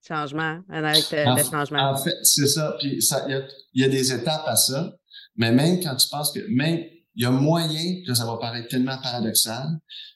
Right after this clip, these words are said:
Speaker 2: mais c'est les gens qui font ça, il y a moyen de faire du changement tout en conservant cette espèce de feeling de stabilité-là parce qu'on le fait ensemble, puis on avance ensemble, puis on sait que le changement. En fait, une de mes phrases, euh,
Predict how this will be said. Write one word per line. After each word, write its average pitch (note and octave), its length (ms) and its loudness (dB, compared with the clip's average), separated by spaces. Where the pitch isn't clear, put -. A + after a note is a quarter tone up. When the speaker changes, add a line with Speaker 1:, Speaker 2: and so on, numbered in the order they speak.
Speaker 2:
mais A2+ 340 4
c'est - 200 6
les A2+ 200 6
gens C3+ 280 0
qui - 120 -12
font A#2 180 -2
ça, D#3 140 0
il C#3+ 80 2
y - 20 4
a A2+ 40 2
moyen B2 200 -2
de C#3+ 60 0
faire B2+ 220 -6
du G2+ 120 -2
changement A#2 600 -2
tout D#3+ 180 0
en C3 80 2
conservant B2 540 -2
cette C3+ 160 0
espèce G#2+ 320 0
de A2 100 0
feeling A#2 360 0
de A2+ 80 0
stabilité-là A2+ 760 0
parce A#2 160 0
qu'on A2 140 -2
le G2+ 80 -2
fait C3 80 -2
ensemble, A#2 460 0
puis A#2 100 2
on G#2+ 80 6
avance G#2+ 380 2
ensemble, A2+ 540 -2
puis B2 100 4
on G#2+ 80 6
sait C3 180 4
que A#2+ 60 -6
le A2+ 40 -4
changement. G#2+ 640 -2
En A#2+ 120 4
fait, G#3+ 220 2
une F#3 160 8
de E3 80 6
mes C3 160 6
phrases, D3 440 0
euh, A2+ 180 0